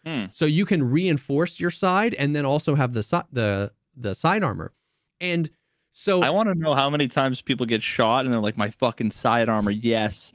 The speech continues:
Speaker 1: Like,
Speaker 2: Dude.
Speaker 1: how
Speaker 2: Yeah, I,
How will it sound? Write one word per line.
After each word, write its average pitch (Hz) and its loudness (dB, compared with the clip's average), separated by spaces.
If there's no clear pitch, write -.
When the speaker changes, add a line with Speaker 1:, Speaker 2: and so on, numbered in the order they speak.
Speaker 1:
Like, 123 2
Speaker 2:
Dude. 226 4
Speaker 1:
how 143 4
Speaker 2:
Yeah, 196 0
I, 165 -2